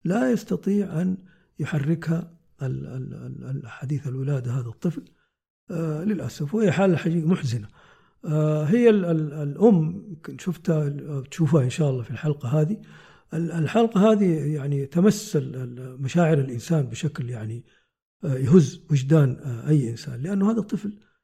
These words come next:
يولد بهذه ال-، بهذا التخلف الخلقي، وتشوف أنت بريء مسكين، والأم تكاد تفطر يعني قلبها من الأسى عليه. و-، وهي،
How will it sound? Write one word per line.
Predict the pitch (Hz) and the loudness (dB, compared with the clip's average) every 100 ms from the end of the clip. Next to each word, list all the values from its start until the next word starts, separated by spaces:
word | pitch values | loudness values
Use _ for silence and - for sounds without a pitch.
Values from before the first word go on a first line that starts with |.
| _ - | _ -4
يولد | 226 220 170 139 | 4 6 4 2
بهذه | 151 175 156 | 2 2 2
ال-، | 139 131 135 131 | 0 -2 -8 -8
بهذا | 135 160 156 | -2 0 0
التخلف | - - - 175 147 - - | -4 -8 0 0 0 -4 -6
الخلقي، | 135 196 202 - 190 208 - _ - | 0 6 6 6 0 -2 -8 _ -4
وتشوف | 196 196 - 254 220 233 | -2 -2 -2 -4 -4 -4
أنت | - | -6
بريء | 226 247 233 233 | -8 -4 -4 -4
مسكين، | 185 - 226 233 208 | -10 -6 -2 0 0
والأم | 175 269 208 - - _ _ _ | 0 2 2 0 -10 _ _ _
تكاد | - - 202 160 | -10 -2 0 -2
تفطر | - 220 220 156 | 0 0 2 0
يعني | 131 127 | 0 -4
قلبها | 123 151 135 127 | -4 -4 -4 -4
من | 123 | -4
الأسى | 120 160 151 156 | -6 -4 -6 -6
عليه. | 107 131 196 202 - _ _ _ _ _ 185 | -6 -2 0 -2 -8 _ _ _ _ _ -2
و-، | 185 185 180 180 175 | 2 4 2 0 -2
وهي، | 175 185 208 208 196 185 | -2 2 4 6 4 0